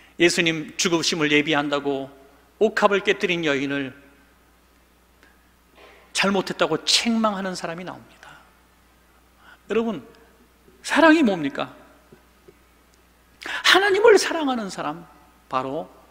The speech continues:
그 이웃을 대하는 모습을 통해서 드러날 수가 있다 하는 거죠. 갈라디아 교인들에게 "너희가 율법으로 구원받는다고? 야, 웃기지 마.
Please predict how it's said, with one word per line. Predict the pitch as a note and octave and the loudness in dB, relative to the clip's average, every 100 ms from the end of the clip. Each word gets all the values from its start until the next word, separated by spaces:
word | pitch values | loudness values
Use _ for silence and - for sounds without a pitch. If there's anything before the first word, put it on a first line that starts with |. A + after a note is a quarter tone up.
| _ | _
그 | - G#3 | 0 2
이웃을 | A3 C#4+ D#4+ - D#4 | 6 8 8 8 6
대하는 | - E3+ F3+ D#3+ | 6 2 2 0
모습을 | C#3+ D#3 D3 | -2 -2 -6
통해서 | - D3 A2 - F3 C#3 - - - - _ | -4 -4 -2 -2 -2 -2 -6 -20 -20 -20 _
드러날 | - D#3+ C#3+ A#2+ | -2 2 2 0
수가 | - - B2+ - - - - | -2 -2 -2 -2 -14 -18 -16
있다 | - - - | -16 -2 -2
하는 | D#3+ | -2
거죠. | B2+ A#2+ B2 - - - - - | -6 -12 -14 -18 -20 -20 -20 -2
갈라디아 | - F3 G#3 D4 C#4+ | 4 6 8 6 4
교인들에게 | G#3+ C4 C4 C#3+ B2+ F3 F#3 C#3 - _ _ _ _ _ | 0 -2 -2 -6 -6 -6 -6 -8 -20 _ _ _ _ _
"너희가 | F3+ C#4+ D4 C#4+ - - G3 | 4 4 4 0 -2 -8 2
율법으로 | D4+ - D#4+ D#4+ D#4 | 2 2 -2 -2 0
구원받는다고? | B3+ C4+ C#4+ C4+ B3 C4+ D#4 F4 D#4+ - - _ _ F#3 | 0 0 0 -4 -4 -4 -4 -4 -6 -20 -20 _ _ -8
야, | |
웃기지 | G#3 F#3+ G#3+ F#3 A3 | -6 -6 -8 -6 -4
마. | C#3+ B2+ D#3 | -4 -4 -8